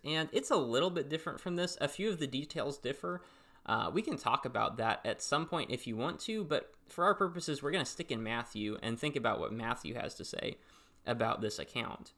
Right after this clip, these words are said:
So, John, as this, seen as this prophet, at least, um, he's been imprisoned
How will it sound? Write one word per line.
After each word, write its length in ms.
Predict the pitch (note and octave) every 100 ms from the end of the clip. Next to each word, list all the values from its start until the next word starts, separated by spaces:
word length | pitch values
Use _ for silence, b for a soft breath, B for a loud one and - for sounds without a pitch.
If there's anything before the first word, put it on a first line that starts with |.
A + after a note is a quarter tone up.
| b b b b b - _ - - _ - _ - -
So, 400 | - A#2 D#2+ A2+
John, 540 | C3+ C#3+ F#3+ A3+ A3+ G3+ B B -
as 220 | D#3+ D#3
this, 340 | D#3 - - -
seen 280 | - A3+ B3
as 140 | D3+
this 160 | B2+ -
prophet, 500 | - G#2 - C3 -
at 160 | A#2 A#2+
least, 500 | C#3 G3+ - - -
um, 560 | A#2+ A2 G2 - - D3 - _
he's 160 | D#3+
been 160 | D3+ E3+
imprisoned 680 | C3+ - G#3+ F3 D3 B2+